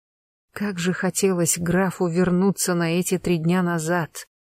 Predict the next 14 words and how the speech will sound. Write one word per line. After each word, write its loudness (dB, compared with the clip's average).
вновь 4
почувствовать 0
ту 2
непоколебимую 2
уверенность 0
в -8
своих 0
суждениях 0
и -2
выводах, 2
что 0
была 0
ему 0
свойственна. -6